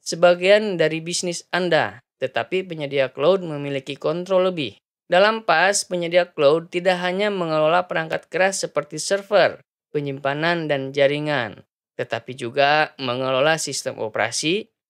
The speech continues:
middleware, dan runtime. Anda di sisi lain hanya bertanggung jawab atas aplikasi dan data. Dan akhirnya,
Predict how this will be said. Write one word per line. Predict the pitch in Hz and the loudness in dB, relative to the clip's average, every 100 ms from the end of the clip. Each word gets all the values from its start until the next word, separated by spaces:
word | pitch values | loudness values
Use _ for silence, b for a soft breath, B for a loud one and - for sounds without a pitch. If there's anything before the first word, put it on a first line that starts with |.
| _ 165 | _ -2
middleware, | 185 226 214 208 208 208 190 _ | 2 4 6 6 4 2 -4 _
dan | 165 180 180 | 0 2 2
runtime. | 185 180 175 175 151 120 90 - _ | 2 2 0 2 4 2 -4 -16 _
Anda | - 233 247 233 233 | -4 -4 0 0 2
di | 208 | 0
sisi | 190 - | -2 -4
lain | 190 175 165 190 | 0 2 2 -2
hanya | 175 208 233 214 | -6 -6 -6 -6
bertanggung | 180 180 170 165 160 | -6 -6 -6 -6 -4
jawab | 160 165 196 196 | 0 4 4 2
atas | - 143 139 - | -6 -6 -6 -8
aplikasi | 147 - 143 139 143 - 165 | -10 -8 -8 -6 -8 -8 -4
dan | 160 156 156 | -2 -2 -2
data. | 147 - 107 - _ _ _ | -4 -2 -8 -10 _ _ _
Dan | 185 214 208 | 2 2 0
akhirnya, | 214 208 226 170 156 180 180 | 0 0 0 0 0 -2 -6